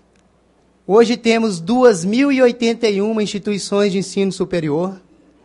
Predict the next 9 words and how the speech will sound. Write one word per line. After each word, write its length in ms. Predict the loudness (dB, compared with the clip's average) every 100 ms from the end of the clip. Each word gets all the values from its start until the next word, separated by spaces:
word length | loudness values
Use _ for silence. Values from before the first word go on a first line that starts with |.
| _ _ _ _
cerca 680 | -16 -4 2 2 2 -4
de 100 | -4
setenta 600 | -4 -4 -4 -2 -4 -2 -6
e 100 | -6
cinco 460 | -6 -2 -2 -4
por 180 | -6 -8
cento 520 | -6 -4 -2 -2 -2
das 200 | -2 -2
matrículas 960 | -2 -4 -4 -6 -2 -2 -2 -6 -14